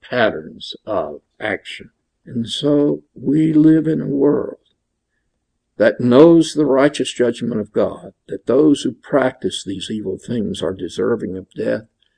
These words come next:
But not only do so many of our people do those same things, but they approve of those who practice them. Or if they don't do them, they egg someone else into doing them,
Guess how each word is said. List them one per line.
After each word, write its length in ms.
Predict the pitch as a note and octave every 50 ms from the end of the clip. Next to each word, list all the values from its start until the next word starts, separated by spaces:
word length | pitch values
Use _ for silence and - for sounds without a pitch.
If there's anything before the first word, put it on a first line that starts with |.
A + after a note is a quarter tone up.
| _ _ _ _ _ _ _ _ _ _ _
But 180 | - - - -
not 220 | C3 C#3+ D3 D#3+
only 380 | D#3 D#3 D#3+ D#3 D#3 D3 C#3 C3+
do 440 | - - C3+ C#3+ - - - - -
so 300 | - - - - A#2+ A#2
many 420 | A2+ A#2+ C3 C3+ C#3 C3+ C3 B2+
of 140 | A#2+ A2+ A#2
our 180 | B2+ A#2 A#2 A#2+
people 480 | - - - A#2 - - G2+ F#2 F2+ - _
do 260 | - B2+ C#3+ D#3 D#3
those 380 | D3+ C#3+ C#3 C3+ C#3 C#3 - -
same 340 | - D3+ C#3+ C#3 C#3 C3+ B2+
things, 420 | - - D3 C#3 C3+ C3+ B2 -
but 180 | - B2 A#2 -
they 160 | C#3 C#3 D3
approve 460 | C#3+ C#3 C#3+ - - F3 E3 E3 D3+
of 200 | D#3+ E3 D#3 D#3 -
those 380 | F#3 F3+ F3+ F3+ F3+ E3+ -
who 180 | - F#3+ F3 - _
practice 500 | _ - B2+ F#2+ - - _ - - -
them. 160 | - - E2+ - _ _ _ _ _
Or 400 | - C#3+ D3 C#3+ B2+ - - - -
if 260 | B2 C#3+ C#3+ D3 -
they 160 | C#3 C3+ C3
don't 340 | B2+ C#3+ D3+ C#3+ D3 - -
do 240 | - D3 E3 F3 D#3
them, 340 | - A#2+ A2 G2+ G#2+ - _ _ _ _ _ _
they 180 | A2 G#2 A#2 A2
egg 400 | - C3 B2+ B2+ A#2+ A#2+ A#2 -
someone 440 | - - A#2+ B2+ B2 A#2 A2+ A#2 B2
else 320 | A#2+ A#2 A2 G#2+ - -
into 320 | C3+ - - - - - -
doing 320 | - - - - - - -
them, 200 | - - -